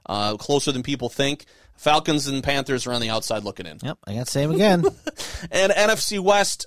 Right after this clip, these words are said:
Speaker 1: I have the Seahawks beating the Niners. Again, I think it's, outside of the Chiefs, I think it's real, gonna be really hard for San Francisco to do what they did last year, and I think Seattle finally actually shows up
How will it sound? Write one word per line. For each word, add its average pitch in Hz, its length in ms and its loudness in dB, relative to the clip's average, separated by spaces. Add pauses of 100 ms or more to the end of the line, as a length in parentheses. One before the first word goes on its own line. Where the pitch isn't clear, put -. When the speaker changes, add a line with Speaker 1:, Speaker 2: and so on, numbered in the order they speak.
(140)
Speaker 1:
I 165 120 2
have 262 120 2
the 311 80 -2
Seahawks 269 580 0
beating 233 440 -2
the 180 180 -2
Niners. 170 500 0
Again, 170 360 2
I 151 60 2
think 190 280 -4
it's, - 240 -2 (260)
outside 285 360 4
of 247 60 0
the 233 60 -2
Chiefs, - 460 -2
I 202 60 2
think 202 180 -2
it's 180 160 -4
real, 175 320 0
gonna 170 160 -2
be 160 140 -4
really 156 240 2
hard 156 180 2
for 147 80 -8
San 147 240 0
Francisco 135 600 2 (320)
to 139 120 -2
do 143 180 4
what 143 160 4
they 123 120 2
did 123 240 -2
last 117 400 0
year, 127 280 0
and 120 80 -4
I 117 80 0
think 123 300 -6 (240)
Seattle 127 540 0
finally 127 500 0
actually 117 380 -2
shows 113 420 0
up 110 240 0